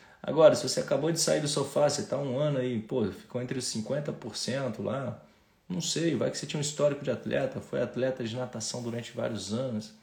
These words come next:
Tudo depende, cara. É muito complicado de chegar e, e pontuar falando que um desempenho é bom ou ruim. Se você ficou feliz, pode ter certeza que foi excelente e tá bom demais. Valeu pela pergunta.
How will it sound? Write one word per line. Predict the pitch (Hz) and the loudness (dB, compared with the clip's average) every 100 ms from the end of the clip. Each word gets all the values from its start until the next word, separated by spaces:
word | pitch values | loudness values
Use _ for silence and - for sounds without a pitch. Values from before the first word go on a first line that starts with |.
| - - | -20 -8
Tudo | 185 170 | -8 -2
depende, | 165 - 143 135 202 | -4 -2 -2 0 -2
cara. | - 101 101 | -4 -6 -6
É | 101 | -4
muito | 135 170 - 160 | -2 -4 -4 -8
complicado | 143 135 117 - 117 113 110 | -6 -4 -6 -6 -6 -4 -4
de | 98 | -4
chegar | - 95 101 104 | -4 -4 -2 -4
e, | 101 104 - - - - _ | -4 -6 -14 -20 -20 -20 _
e | 110 | -4
pontuar | 107 113 110 104 104 | -2 -2 0 0 -2
falando | - 104 101 | -2 -2 -2
que | - | 0
um | 107 | -2
desempenho | - 104 - 104 101 | 0 0 0 2 2
é | |
bom | 92 85 117 147 147 | 0 2 4 4 2
ou | 135 | 0
ruim. | 120 127 110 95 - - - - - | 0 2 4 2 -2 -16 -20 -16 -4
Se | - | 2
você | 180 - 185 | 6 8 8
ficou | 180 170 165 | 2 2 0
feliz, | - 139 190 185 - - - - | 2 2 4 6 4 2 -10 -2
pode | 123 131 - | 2 2 0
ter | - | -2
certeza | - 110 107 110 113 113 | -2 -2 -4 -4 -2 -4
que | - | -8
foi | 110 110 107 | -8 -2 0
excelente | 131 - 107 101 120 117 | 0 -2 -2 -2 -4 -4
e | |
tá | 113 107 | -4 -4
bom | 92 110 | -2 -2
demais. | 123 104 98 76 - - - _ _ _ _ _ - _ _ _ _ _ _ _ - | -2 -4 -4 -6 -10 -12 -16 _ _ _ _ _ -20 _ _ _ _ _ _ _ -8
Valeu | 98 101 | -4 -4
pela | 98 104 | -2 -4
pergunta. | - 101 110 95 | -4 -4 -2 -2